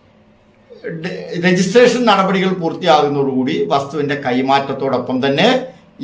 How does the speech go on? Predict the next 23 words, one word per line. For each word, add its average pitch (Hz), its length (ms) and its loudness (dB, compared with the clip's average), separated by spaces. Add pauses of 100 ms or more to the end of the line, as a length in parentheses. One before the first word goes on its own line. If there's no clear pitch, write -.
(100)
ഈ - 20 6 (600)
ഭൂരേഖകളിലും 143 840 4 (260)
ഈ - 20 -2 (300)
റെക്കോർഡുകളിലും 143 680 2 (440)
ഈ - 20 2 (240)
പോക്കുവരവ് 170 500 4
ചെയ്യേണ്ട 127 280 0
ആവശ്യമില്ല. 123 360 -4 (160)
പോക്കുവരവും 139 600 4
കൂടി 117 140 -6 (160)
അതോടൊപ്പം 120 420 -4
തന്നെ 131 180 -10
പൂർത്തിയാകുന്ന 110 540 -6
രീതിയിലാണ് 107 440 -6 (420)
ഇത് 127 140 -2 (200)
ഡിസൈൻ 110 340 -6 (120)
ചെയ്തിരിക്കുന്നത്. - 600 -18 (140)
അപ്പോൾ 214 200 -10
നമ്മൾ 196 160 4 (140)
വസ്തു 170 320 0 (100)
രജിസ്റ്റർ 180 400 2 (120)
ചെയ്യുമ്പോൾ 175 400 0 (140)
തന്നെ 120 320 0